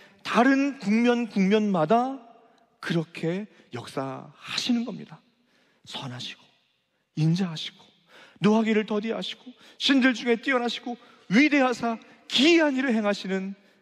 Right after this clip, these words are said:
그 하나님으로 계속 만나는 겁니다. 그 하나님을 글자 속 하나님이 아니라 내가 정말 직접 삶 속에서 만난 그 하나님이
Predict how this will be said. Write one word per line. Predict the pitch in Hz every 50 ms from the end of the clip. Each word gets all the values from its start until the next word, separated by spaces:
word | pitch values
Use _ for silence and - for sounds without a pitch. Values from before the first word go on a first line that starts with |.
| _
그 | - 208 208 233 240
하나님으로 | 202 208 240 240 226 208 185 180 208 240 226 208 202 - _ _ _ _ - - - _ _ _
계속 | - - 175 240 277 269 - 311 294
만나는 | 269 202 170 185 214 233 233
겁니다. | 220 180 165 - - - 170 - _ _ _ _ _ _ _ _ _ _ _ _ _ _ _ _ _ _ _ _ _ _ _ _ _ _ _ _ _ _ _ _ _ _ _ - -
그 | - - 175 190
하나님을 | 180 180 185 170 165 170 180 180 185 185 - _ _ _ _ _ _ _ _ _ _ _ - - _ _ _
글자 | - - 220 262 294 - - 269 262
속 | 254 - 269
하나님이 | 220 226 220 214 202 190 185 190
아니라 | 175 139 131 143 143 147 151 156 151 _ _ _ _ _ _ _ _ _ -
내가 | 120 151 180 196 226 220 214 214 220 220 226 214
정말 | - 185 220 254 277 277 269 277 269 269 277 -
직접 | - - - _ _ - - 202 190 185 202
삶 | - - - - 160 156 160
속에서 | - - 147 127 139 127 - 147 143 151 - _ _ _ _ _ _ _ _ _ _ _ _ _ _ _ _ _ _ _
만난 | - 120 120 120 113 110 110 107 110 120 _ _ _ _ _ _ _ _ -
그 | - - 165 160 185 208 220
하나님이 | 202 - 175 160 156 139 135 135 143 143 139